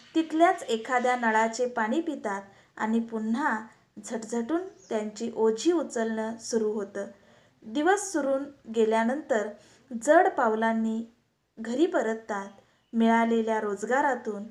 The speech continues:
रात्रीच्या जेवणाचे सामान खरेदी करून घरी येतात. पुन्हा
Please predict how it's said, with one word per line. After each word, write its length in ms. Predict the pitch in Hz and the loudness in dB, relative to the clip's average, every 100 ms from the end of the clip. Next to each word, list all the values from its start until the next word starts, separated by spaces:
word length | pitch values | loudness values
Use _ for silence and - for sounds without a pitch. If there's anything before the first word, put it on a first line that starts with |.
| - | -6
रात्रीच्या 680 | 220 214 208 233 226 233 226 | 0 0 0 -4 -2 -2 -4
जेवणाचे 880 | 220 208 202 214 226 226 233 240 - - | 0 -2 0 -2 -4 -4 -6 -8 -14 -8
सामान 440 | 226 208 220 226 226 | -6 -4 -4 -4 -6
खरेदी 360 | 247 226 262 330 | -2 -2 0 0
करून 360 | 285 226 208 208 - _ _ | 0 -2 -4 -10 -16 _ _
घरी 280 | 220 214 285 | -10 -4 0
येतात. 440 | 349 269 - 190 196 _ _ _ _ | 0 -2 -6 -10 -12 _ _ _ _
पुन्हा 480 | 285 285 285 311 | 0 0 2 2